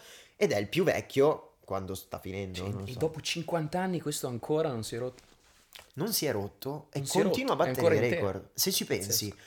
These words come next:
Speaker 1: lui è stato eletto due giorni fa,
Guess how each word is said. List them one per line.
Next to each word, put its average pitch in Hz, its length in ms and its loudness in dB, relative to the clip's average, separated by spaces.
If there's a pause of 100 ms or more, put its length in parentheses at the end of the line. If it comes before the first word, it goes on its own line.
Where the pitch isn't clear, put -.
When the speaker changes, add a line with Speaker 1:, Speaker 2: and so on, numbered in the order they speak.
(140)
Speaker 1:
lui 170 280 -2
è 117 140 2
stato 143 360 0
eletto 107 720 0
due 127 220 -2
giorni 120 400 0
fa, 110 460 2